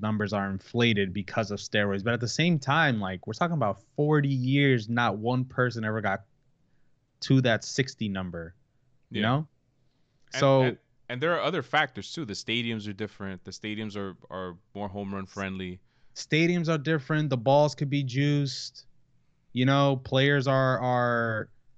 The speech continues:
Speaker 1: taken care of better, whatever. You know, I,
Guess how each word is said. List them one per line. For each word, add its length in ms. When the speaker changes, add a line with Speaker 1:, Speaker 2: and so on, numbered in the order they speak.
Speaker 1:
taken 300
care 340
of 160
better, 500
whatever. 640
You 160
know, 140
I, 200